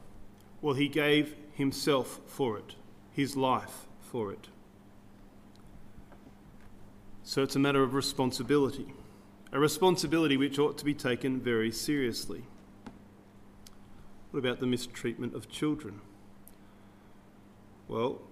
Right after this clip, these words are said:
a little later in the same passage, Paul goes on and says, "Fathers, provoke not your children to wrath, but bring them up in the nurture and admonition of the Lord."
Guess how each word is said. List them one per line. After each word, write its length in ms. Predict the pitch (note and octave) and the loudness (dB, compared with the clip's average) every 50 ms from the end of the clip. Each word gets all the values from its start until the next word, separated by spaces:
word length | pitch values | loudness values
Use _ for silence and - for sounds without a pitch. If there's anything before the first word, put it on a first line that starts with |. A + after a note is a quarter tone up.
| - - - - - - | -20 -20 -20 -20 -14 -8
a 60 | - | -2
little 240 | B2 B2 B2 B2+ A#2+ | -2 0 2 2 2
later 340 | A#2 A2+ B2 B2 - - C3+ | 4 4 4 2 4 2 2
in 60 | B2+ | 2
the 80 | B2 - | 2 2
same 240 | - C#3 B2+ B2+ | 2 2 2 2
passage, 580 | B2 - C3 C3 - - D3+ C#3 - - - - | 2 2 2 2 2 2 0 0 0 -2 -2 0
Paul 220 | - D3 D3 C#3+ | 4 4 4 6
goes 240 | C3+ D3 C#3+ C#3 C#3+ | 6 6 6 6 8
on 340 | E3 E3 D3+ B2+ B2 B2 B2+ - | 6 6 6 6 4 2 0 0
and 120 | C#3+ B2+ A#2+ | -2 -2 0
says, 340 | - D3 C#3 C3+ - - | 4 4 4 4 4 0
"Fathers, 760 | - - - - - F#3+ F#3 D3+ G#2 A2 A#2+ D#3 E3 - - - - - - - - - - - - - - - - - - - | -8 -10 -6 0 4 4 4 4 4 2 0 0 0 -2 -6 -10 -12 -18 -20 -20 -20 -20 -18 -20 -20 -20 -20 -20 -20 -20 -8 0
provoke 640 | - D3+ C3+ D3+ E3+ F3+ F#3+ F#3 - - - - | 0 2 4 6 6 6 6 4 2 -6 -10 -4
not 260 | F3 D3+ E3 E3+ E3+ F3 | 0 0 2 2 2 4
your 160 | D#3 D#3 D3 | 4 4 4
children 460 | D3+ - E3+ E3+ E3+ C#3 D3 D3+ C#3+ | 4 6 6 6 6 6 6 2 2
to 220 | - - D3 C3+ | 2 2 0 2
wrath, 500 | C3 E3+ E3+ A#2+ G#2 A#2 G#2 - - - - - - - - - - - - - - - | 4 6 4 4 2 -2 -6 -10 -12 -14 -16 -20 -20 -20 -20 -20 -20 -20 -20 -20 -8 -4
but 200 | - C3+ - - | -2 -2 0 2
bring 180 | D#3 D3+ D3+ D3+ | 4 4 6 6
them 140 | D3+ D3 | 6 6
up 280 | D3 D3 D3 - - - | 4 2 2 0 -4 -2
in 140 | G3 D3+ C#3+ | 2 4 4
the 100 | C#3+ C3+ | 6 6
nurture 460 | C#3+ D#3 E3 D#3 C3+ - - D3 D3 | 6 6 6 4 2 0 2 2 4
and 260 | D3 - D3 C3+ - | 4 4 0 0 2
admonition 640 | - C#3 C3+ C3 C3+ C3 C#3 C3 C3+ - - C3+ C3 | 2 2 2 4 4 4 4 2 2 0 0 0 0
of 200 | - C3+ A#2+ G#2+ | 0 -2 -2 0
the 100 | B2 A#2 | 0 2
Lord." 400 | A#2+ C3+ C3+ A#2+ G2+ F#2 F2+ | 4 4 4 2 0 -2 -8